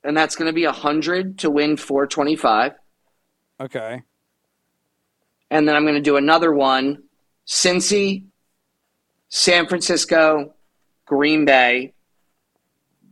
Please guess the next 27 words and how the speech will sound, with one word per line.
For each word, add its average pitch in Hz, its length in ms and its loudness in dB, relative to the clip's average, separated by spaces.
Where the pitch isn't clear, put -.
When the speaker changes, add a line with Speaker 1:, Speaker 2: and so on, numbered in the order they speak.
Speaker 1:
and 139 480 0
that's 147 200 0
a 135 40 0
hundred 147 520 -2
to 143 100 -4
win 131 240 0
five 120 280 2
hundred. 101 420 -6
Speaker 2:
And 135 220 -8
that's 139 220 -8
obviously 127 480 -8
because, 120 800 -12
uh, 113 280 -10
Green 131 300 -14
Bay 113 200 -14
there 110 280 -14
is 110 160 -18
the - 100 -20
dog. 107 420 -12
Not 254 160 -6
a 117 40 -14
big 107 220 -18
dog, 92 280 -20
but 113 120 -14
a 107 40 -16
dog 107 280 -16
nonetheless. 85 600 -20